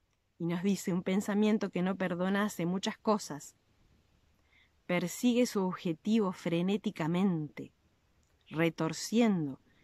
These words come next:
y volcando todo aquello que cree que se interpone en su camino. Su propósito es distorsionar, lo cual es también el medio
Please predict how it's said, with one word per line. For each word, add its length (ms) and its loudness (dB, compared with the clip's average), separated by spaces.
y 140 -2
volcando 800 2
todo 400 0
aquello 540 0
que 220 -6
cree 400 0
que 120 -10
se 160 -6
interpone 720 -2
en 100 -4
su 160 -10
camino. 500 -6
Su 240 -12
propósito 840 -4
es 140 -2
distorsionar, 800 -6
lo 200 -6
cual 240 2
es 100 -4
también 400 0
el 160 2
medio 540 2